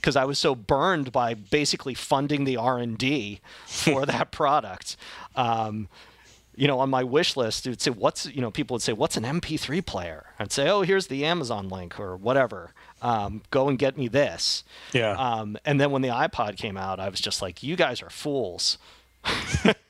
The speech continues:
Speaker 1: But it, it turned out to be the killer uh, you know, product for that category. Um, and my guess is that these early, um, these early misses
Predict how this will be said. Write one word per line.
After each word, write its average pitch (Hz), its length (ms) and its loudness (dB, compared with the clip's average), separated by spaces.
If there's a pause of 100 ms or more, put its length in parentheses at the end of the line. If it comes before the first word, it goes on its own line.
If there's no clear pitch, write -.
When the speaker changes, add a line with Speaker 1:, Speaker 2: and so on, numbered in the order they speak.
(720)
Speaker 1:
But 170 200 6
it, 185 80 2 (140)
it 156 60 -4
turned 175 300 4
out 147 200 4
to 139 100 -6
be 120 200 -6
the 117 120 -4
killer 117 520 0 (260)
uh, 117 640 2
you 123 160 -2
know, 104 340 0 (440)
product 156 580 0 (100)
for - 200 -2
that 107 180 0
category. 95 720 -4 (380)
Um, 120 340 2
and 139 120 2
my 147 200 4
guess 160 380 0
is 123 300 -2
that 123 340 0
these 135 260 0
early, 131 920 2 (540)
um, 113 580 0 (800)
these 143 200 4
early 165 280 4
misses 104 760 0